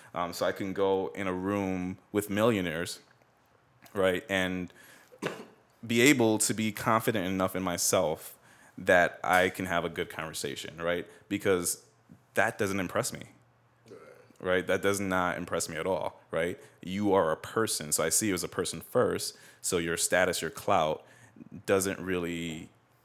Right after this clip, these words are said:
Speaker 1: do anything f-, to make me nervous to talk to you.
Speaker 2: Mm.
Speaker 1: Um, or I can go to my family's barbecue where I have a cousin that probably don't wanna go to school, right? But I'm able to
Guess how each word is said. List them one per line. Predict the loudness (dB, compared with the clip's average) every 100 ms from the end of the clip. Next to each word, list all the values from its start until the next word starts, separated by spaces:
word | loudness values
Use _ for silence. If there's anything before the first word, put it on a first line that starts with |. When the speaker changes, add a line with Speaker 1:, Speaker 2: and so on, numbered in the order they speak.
| _ -18
Speaker 1:
do | -6 -2
anything | -2 -2 -4 -6
f-, | -6 -10 -18 -10
to | -6
make | -4 -4
me | -6
nervous | -6 -4 -4 -4 -4 -4
to | -6
talk | -6 -6 -6
to | -14
you. | -14 -16 -18 -20 -20 -8
Speaker 2:
Mm. | 0
Speaker 1:
Um, | 2 2 0
or | 4 6 6 6
I | 2
can | 0 -2 -2 -4 -6 -2
go | 2 4 4 0
to | -2 -2 -2 -2
my | -2 -2
family's | 0 -2 -2 2
barbecue | 4 4 0 -6 -8 -16 -20 -20 _ _ -16
where | -4 2 4 6 6 4 0 0
I | 2
have | 4
a | 4
cousin | 4 4 4 -2 -2
that | -2 -2
probably | 2 2 2
don't | 2 2 2
wanna | -2
go | -4
to | -6
school, | -8 -8 -4
right? | -4 -4 -8 -20 0
But | 4 4 2 -6 -2
I'm | 0
able | 2 2 2
to | 2 2 4 2